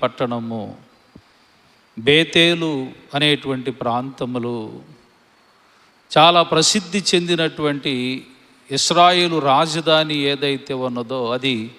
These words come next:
బెన్యామీను గోత్రకర్తలుగా ఉన్న వారికి ఇవ్వబడిన ప్రదేశంలో ఒక భాగము అనే విషయాన్ని నేను నిన్నటి వేళ మీ అందరికీ కూడా తెలియచెప్పాను.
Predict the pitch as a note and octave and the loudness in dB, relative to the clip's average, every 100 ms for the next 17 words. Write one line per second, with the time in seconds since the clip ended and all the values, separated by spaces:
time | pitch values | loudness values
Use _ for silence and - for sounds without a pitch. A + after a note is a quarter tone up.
0 | - _ _ _ _ A2+ C3+ D3+ E3+ E3+ | -20 _ _ _ _ -4 -2 2 4 4
1 | E3+ D#3+ D3+ C#3+ C3 C3+ C3+ C3+ - C3 | 2 -2 -4 -2 0 0 0 -6 -2 -4
2 | A#2+ C3 B2 B2 A#2+ A#2+ A#2 A#2 A2+ A2+ | -4 -6 -4 -2 -2 -2 -4 0 0 0
3 | G#2+ A#2 A2+ G#2+ G#2+ A2 G#2 - A2+ B2 | -4 -4 -4 -4 -6 -6 -6 -6 -4 -2
4 | C#3 - - A#2 A#2 G#2+ G#2 - - _ | -2 -2 -4 -6 -4 -6 -6 -12 -16 _
5 | _ _ _ _ A#2+ A#2 A2 A#2 C#3 C#3 | _ _ _ _ -4 -2 4 6 6 2
6 | C#3 C3 B2 A#2+ A#2 A2 A2+ - A#2 A2 | -4 -2 -2 -2 -2 -4 -4 -4 -2 -4
7 | A2 G#2+ G#2 A2+ A#2+ G#2 A2 A2+ G#2+ G#2 | -6 -6 -6 -6 -6 -8 -8 -6 -6 -4
8 | G#2+ A2 G#2+ G#2 G2+ - _ _ _ _ | -2 -2 -2 -4 -8 -14 _ _ _ _
9 | _ - A#2+ A2+ A2+ A2 A2+ G#2+ G#2 G2+ | _ -2 0 2 0 -2 -2 -2 -2 0
10 | G2+ - A2+ - - G2+ F#2 E2+ - F#2 | -2 -2 -10 -10 -6 -4 -4 -8 -10 -10
11 | - F#2 F2 | -12 -14 -16